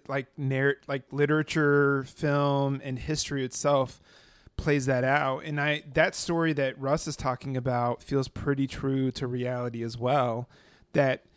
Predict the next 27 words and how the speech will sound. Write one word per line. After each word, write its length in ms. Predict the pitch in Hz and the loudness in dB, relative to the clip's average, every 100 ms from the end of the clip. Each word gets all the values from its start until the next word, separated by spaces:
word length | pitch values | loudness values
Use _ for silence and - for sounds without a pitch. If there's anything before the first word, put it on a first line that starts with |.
| _ _ - | _ _ -4
that 220 | - - | -4 0
guy 240 | 156 165 | 2 2
might 260 | 151 147 - | 2 0 0
survive 500 | 151 135 143 170 139 | 0 2 6 6 4
because 340 | 135 143 123 | -2 -2 -2
he's 440 | 139 139 127 - - _ _ | -2 -4 -2 -2 -4 _ _
really 320 | 120 139 160 156 | 2 6 8 6
skillful 680 | - 165 175 165 143 135 | 4 4 4 4 2 2
at 140 | 143 135 | 0 0
surviving 480 | 143 139 135 139 139 | 2 4 4 4 2
in 80 | |
those 120 | 131 127 | 0 0
circumstances, 760 | 147 147 143 - 135 127 127 | 0 0 -2 -2 -2 -2 -2
and 80 | 131 | -4
that 120 | 123 | -2
woman 320 | 131 139 139 | 0 2 2
might 200 | 131 127 | 0 -2
not 200 | 127 120 | -6 -8
survive 540 | - 131 123 120 117 120 | -6 -4 -2 -2 -2 -6
for 220 | - 120 | -8 -8
the 100 | 120 | -8
converse 460 | - 123 117 113 - | -6 -6 -6 -6 -4
reason 280 | 123 120 | -4 -4
that 120 | 113 104 | -6 -8
she's 180 | 113 | -8
not 220 | 120 117 - | -6 -8 -4
very 420 | 120 113 110 | -4 -2 -6